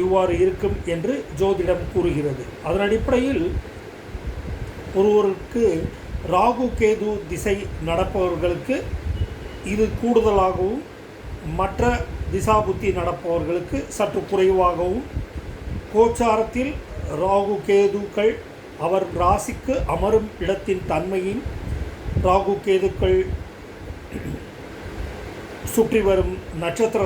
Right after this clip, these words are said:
சாரத்தை பொறுத்தும், கிரக பார்வை, சேர்க்கை, அமைவு, கிரகணம் போன்ற அமைப்புகளால் ஒருவருக்கு ஜாதக ரீதியாக தொழில்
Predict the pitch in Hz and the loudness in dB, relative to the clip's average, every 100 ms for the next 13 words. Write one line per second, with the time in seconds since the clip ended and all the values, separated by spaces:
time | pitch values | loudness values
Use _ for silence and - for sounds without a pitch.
0 | - 180 180 175 190 170 185 175 - 240 | 2 2 2 0 -2 -2 -2 0 0 0
1 | - - - - - 180 202 196 208 202 | -2 -8 -8 -8 -4 0 2 2 0 2
2 | 180 190 180 202 262 - - 185 185 - | 4 4 2 0 -2 -8 -4 0 0 0
3 | 202 233 - 139 151 190 202 185 220 277 | -2 -2 -6 -6 -2 0 0 0 0 0
4 | - - - - - - 147 180 190 196 | -6 -12 -10 -8 -10 -8 0 4 4 2
5 | 214 247 - - 196 202 190 185 196 - | 2 0 -2 -4 0 2 2 2 2 0
6 | 180 226 226 226 208 202 196 147 220 - | 2 2 2 2 4 4 4 0 -4 -8
7 | - - - - - - 220 254 247 226 | -16 -16 -18 -18 -18 0 4 6 6 4
8 | - 269 185 180 190 202 226 220 208 214 | 4 4 4 4 4 4 4 2 2 0
9 | 214 214 214 233 220 170 190 - - - | 2 4 4 2 0 0 -2 -4 -6 -8
10 | - - - - - - - - - - | -6 -6 -6 -12 -18 -18 -18 -18 -18 -16
11 | - - 247 269 285 | -16 2 4 4 2